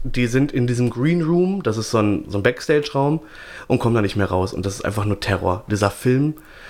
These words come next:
ist einfach nur Terror. Und du, du hast die ganze Zeit,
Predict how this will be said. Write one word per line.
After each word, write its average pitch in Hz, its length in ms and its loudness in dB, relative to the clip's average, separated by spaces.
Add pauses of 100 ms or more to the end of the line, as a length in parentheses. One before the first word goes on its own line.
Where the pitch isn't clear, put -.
(200)
ist - 300 0
einfach 107 380 0
nur 98 300 0 (300)
Terror. 95 500 0 (640)
Und 123 200 0
du, 135 120 4
du 127 200 0
hast 165 200 0
die 131 80 -8
ganze 160 400 0
Zeit, 117 380 0